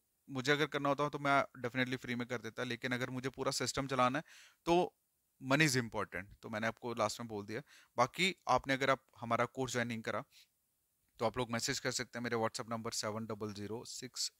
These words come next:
डबल थ्री टू सेवन टू फ़ोर पे, और आपको सिंपल लिखना है सुपरवाइजर कोर्स। जैसे आप सुपरवाइजर कोर्स लिखोगे,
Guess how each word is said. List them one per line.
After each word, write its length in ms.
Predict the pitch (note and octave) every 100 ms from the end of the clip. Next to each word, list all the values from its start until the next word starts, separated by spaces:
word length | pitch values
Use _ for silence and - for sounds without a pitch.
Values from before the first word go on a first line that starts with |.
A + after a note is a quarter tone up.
| A#2
डबल 340 | A2+ G#2 A2
थ्री 380 | - - A#2+ A#2 _ _ _ _ _ -
टू 160 | D#3
सेवन 380 | - A2 G#2+ C3+ -
टू 100 | C3+
फ़ोर 260 | - A#2
पे, 140 | - C3+
और 140 | B2+
आपको 260 | A2+ - C#3
सिंपल 380 | B2+ B2 B2+
लिखना 240 | A#2+ A2+ B2
है 40 |
सुपरवाइजर 500 | - A2+ G#2 G2 G2+
कोर्स। 420 | G2 - D2+ - - - _ _ _ _ _ - - - _ A#2
जैसे 240 | A#2+ D3
आप 80 | C#3
सुपरवाइजर 520 | - B2+ C3+ C3 C3+
कोर्स 340 | - C#3 C3
लिखोगे, 360 | C3 - C3